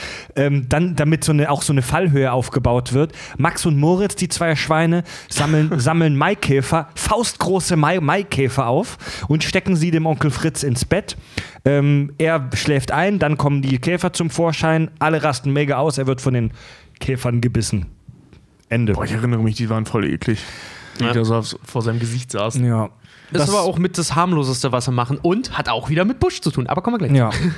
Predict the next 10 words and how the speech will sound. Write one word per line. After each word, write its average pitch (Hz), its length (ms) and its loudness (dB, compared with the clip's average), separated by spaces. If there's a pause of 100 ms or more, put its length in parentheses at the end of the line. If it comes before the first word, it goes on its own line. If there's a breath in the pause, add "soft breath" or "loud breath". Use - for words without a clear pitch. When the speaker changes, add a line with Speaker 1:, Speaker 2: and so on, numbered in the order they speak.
(160 loud breath)
Speaker 1:
Das 208 340 0
war 185 100 4
der 165 100 2
fünfte 180 360 0
Streich - 720 -2 (140)
und 113 220 2
der 98 100 -2
sechste 120 600 0
folgt - 380 -2
sogleich. 185 760 -4